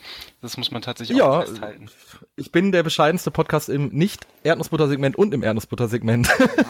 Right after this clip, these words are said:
Speaker 2: Ähm, ähm, dadurch, dass ich euren Podcast immer, äh,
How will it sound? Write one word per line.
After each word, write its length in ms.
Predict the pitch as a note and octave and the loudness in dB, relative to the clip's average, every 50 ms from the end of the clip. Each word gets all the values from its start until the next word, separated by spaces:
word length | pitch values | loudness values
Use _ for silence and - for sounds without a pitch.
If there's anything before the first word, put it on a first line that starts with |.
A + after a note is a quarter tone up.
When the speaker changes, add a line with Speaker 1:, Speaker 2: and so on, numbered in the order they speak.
| - - - - B3 E3 - - - - - - - - - - F3+ - - | 2 -2 0 0 -4 -4 -2 0 0 0 0 0 -2 -2 -4 -4 -4 0 2
Speaker 2:
Ähm, 180 | C3+ C#3 C3+ - - - - - - _ _ _ - - - - - - - | 2 2 2 0 -6 -16 -20 -20 -20 _ _ _ -20 -20 -20 -20 -10 -2 2
ähm, 280 | E3 E3+ F#3 F#3+ F#3 F#3 - _ _ _ _ _ _ _ _ | 4 4 4 2 -2 -6 -8 _ _ _ _ _ _ _ _
dadurch, 420 | - D#3 D#3 F3 G#3+ C4 C4+ - - | 2 2 4 4 4 2 2 2 2
dass 200 | G#3 G3+ - - | 0 0 0 0
ich 260 | F#3+ A3 - - - - - | -4 -4 -4 -6 -10 -6 0
euren 260 | E3+ F#3 G3 F#3 F3+ | 2 4 4 4 4
Podcast 400 | - F3+ - - - F#3+ - - | 2 0 -2 0 -2 -4 -4 -2
immer, 280 | D#3 D#3+ D#3 D3+ - - - | -2 0 0 0 0 -2 -2
äh, 260 | - C3+ C3+ C3+ C3+ | 0 2 4 4 2